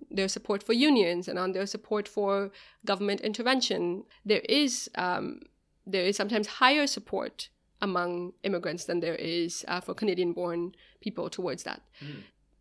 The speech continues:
Speaker 1: Largely, immigrants are, there is a strong,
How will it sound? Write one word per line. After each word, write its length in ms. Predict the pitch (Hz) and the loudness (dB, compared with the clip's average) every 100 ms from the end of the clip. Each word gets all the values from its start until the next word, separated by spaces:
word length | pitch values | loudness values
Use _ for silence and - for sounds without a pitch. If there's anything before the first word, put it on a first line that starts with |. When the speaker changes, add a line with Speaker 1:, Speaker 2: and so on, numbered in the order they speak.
| _ 240 | _ 6
Speaker 1:
Largely, 340 | 269 294 285 269 | 8 8 6 4
immigrants 600 | 233 226 233 254 240 - | 6 6 8 6 2 2
are, 640 | 220 214 220 220 220 226 - - _ _ _ | 6 6 6 6 6 4 0 -8 _ _ _
there 120 | 214 | 8
is 160 | - 277 | 8 6
a 60 | 349 | 2
strong, 720 | - - 214 226 277 285 | 2 6 8 8 6 2